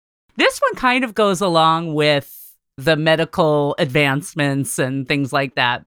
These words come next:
When Wilhelm Röntgen discovered the X-ray in eighteen ninety-five, the medical community just took it and ran. And his wife learned about that discovery, and, uh,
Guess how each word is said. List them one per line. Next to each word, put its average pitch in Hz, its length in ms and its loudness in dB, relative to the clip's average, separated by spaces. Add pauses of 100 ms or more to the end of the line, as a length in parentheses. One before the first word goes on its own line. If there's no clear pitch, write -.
When 160 240 0
Wilhelm 240 560 2
Röntgen 208 880 0
discovered 170 460 -2
the - 180 -18
X-ray 139 460 -2
in 127 100 -6
eighteen 147 300 -4
ninety-five, 143 840 0 (720)
the 165 80 -2
medical 180 560 -2
community 160 880 -2
just 143 360 -6 (160)
took - 280 -4
it 165 160 -2
and 139 140 -2
ran. 123 420 -4 (480)
And 151 420 2
his 165 260 -2
wife 208 480 2
learned 170 260 -2
about 143 260 -2
that 139 160 -2
discovery, 131 840 -6
and, 151 260 -2 (180)
uh, 123 300 -2